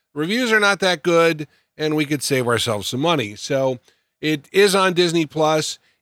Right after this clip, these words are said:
If you're a fan of the Toy Story movies, I recommend it.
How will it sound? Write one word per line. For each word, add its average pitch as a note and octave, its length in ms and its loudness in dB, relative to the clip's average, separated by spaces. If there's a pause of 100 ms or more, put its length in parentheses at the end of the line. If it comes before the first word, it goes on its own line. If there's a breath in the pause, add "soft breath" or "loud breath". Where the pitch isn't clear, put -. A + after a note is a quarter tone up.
If D#4+ 160 -6
you're F4+ 160 2
a A#3+ 60 -4
fan C4 320 2
of A#3 60 4
the G#3 60 -2
Toy G3 220 2
Story F3+ 260 0
movies, E3+ 440 0
I E3 60 0
recommend D#3 580 -2
it. A#3 160 0